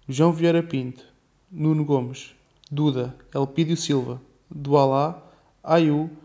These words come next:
Jimmy Floyd Hasselbank e Ricky, entre muitos outros.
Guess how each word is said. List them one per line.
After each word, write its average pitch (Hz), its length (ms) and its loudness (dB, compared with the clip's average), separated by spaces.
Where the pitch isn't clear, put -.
Jimmy 175 380 0
Floyd 139 300 -2
Hasselbank 143 560 -4
e 170 300 -4
Ricky, - 480 -10
entre 143 280 -2
muitos 156 380 -2
outros. - 420 -12